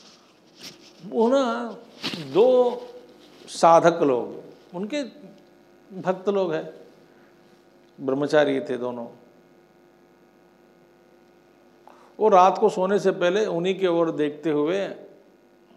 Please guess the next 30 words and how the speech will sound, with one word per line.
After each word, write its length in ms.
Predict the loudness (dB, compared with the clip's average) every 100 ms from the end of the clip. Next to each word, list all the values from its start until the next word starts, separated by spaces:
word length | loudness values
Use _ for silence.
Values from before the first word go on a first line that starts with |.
| _ _ _ -12
उनको 200 | -6 0
अच्छा 280 | 0 2 2
लगा, 260 | 2 2 2
देखो 280 | 0 -2
कितना 400 | -6 -8 -8 -6
सुंदर 480 | -6 -6 -8 -4 -4
है, 360 | -2 -6 -8 -20 -20 _ _ _ _ -8
कितना 440 | -6 -6 -4 -4
ये 200 | -2 -4
है, 200 | -4 -6
कितना 420 | -6 -10 -8 -8
खूबसूरत 640 | -8 -10 -12 -8 -6 -6 -8
है, 140 | -10 -8
कितना 380 | -12 -12 -10
कैसे 300 | -8 -8 -6
छलांग 380 | -6 -4 -4 -4
मार 200 | -6 -6
रहा 200 | -6 -6
है। 200 | -6 -12 -20 -20 -20 _ _ _ _ _ _ 4
और 160 | 6
वहाँ 140 | 8 8
पे 220 | 8 8
एक 200 | 2 -2
कुत्ता 460 | -4 2 6 6
और 400 | 4 2 4 4
ये 160 | 4 2
बिचड़ा 320 | 0 -4 -4
खेल 320 | -4 0 0
रहे 280 | 2 0 -4
थे। 140 | -8